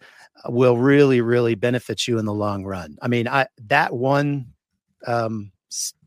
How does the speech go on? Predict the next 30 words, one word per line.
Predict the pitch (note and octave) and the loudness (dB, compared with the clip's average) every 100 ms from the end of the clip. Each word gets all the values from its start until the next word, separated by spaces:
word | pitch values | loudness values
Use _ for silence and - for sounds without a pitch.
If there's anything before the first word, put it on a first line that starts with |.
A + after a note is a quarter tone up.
| - | -2
that | C#3+ A2+ | -2 -2
one | A2 C3 C#3+ D3+ | -2 0 0 -2
particular | C#3 B2 - C#3 C3+ B2+ A#2+ | -6 -8 -6 -4 0 0 0
change, | - B2 C3 D3 D#3+ - - - - _ _ _ _ _ | -2 -2 0 0 -4 -8 -20 -20 -20 _ _ _ _ _
I | - C3+ | 0 2
probably | - C3 A#2+ B2 | 4 4 4 0
made | A#2+ A#2+ | 0 -2
an | A2+ | -2
extra, | A2+ A2+ - - A#2 A2 G#2+ _ _ _ _ _ | -4 -6 -8 -2 0 0 -4 _ _ _ _ _
you | G#2 | -8
know, | G2 F#2 | -6 -2
I | A#2+ B2 | 2 4
don't | A#2 | 2
know | A2 | -2
what | G#2+ | -4
the | - | -2
math | G#2+ G#2+ G#2 A2+ | 0 0 0 0
is, | G#2+ - - _ | 0 -2 -12 _
several | - F3+ F3 D#3+ | 0 2 4 4
thousand | - C3+ C3 A#2 | 4 4 4 2
dollars, | A2+ A2 A2 G#2 G2 - - - | 2 2 2 0 -4 -6 -8 -10
uh, | A2+ G#2 G2+ | -4 -4 -4
over | A2+ A#2+ | -2 0
the | A#2 | -2
course | A2 - A2 - | -6 -8 -6 -6
of | G2+ | -4
last | A2 G#2 - - | -2 -2 -4 -2
year, | B2+ A2+ G#2 - - - _ _ _ | 2 2 0 -6 -18 -20 _ _ _
just | - C3+ B2+ - - | 4 4 4 0 -6
because, | A#2 - B2 A#2 G#2+ G2+ - | -6 0 2 4 2 -4 -8